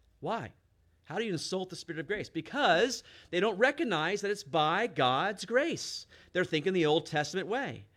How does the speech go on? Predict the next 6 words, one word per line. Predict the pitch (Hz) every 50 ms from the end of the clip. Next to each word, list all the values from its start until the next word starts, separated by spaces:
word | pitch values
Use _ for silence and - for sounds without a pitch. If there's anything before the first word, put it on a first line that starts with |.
| _ _ _ _ _ -
Jesus' | 113 107 117 185 277 311 339 339 277 220 - 156 139 110
blood, | - - 131 110 113 123 160 - - - - - - - - -
Jesus' | 120 110 107 160 247 285 302 262 220 202 220 220 -
blood | - - 147 135 123 123 127 123 - _ _ _ _ _ _
sanctifies | - - - - 160 151 147 - 120 104 - 117 101 101 95 92
us. | 98 104 104 - - - - -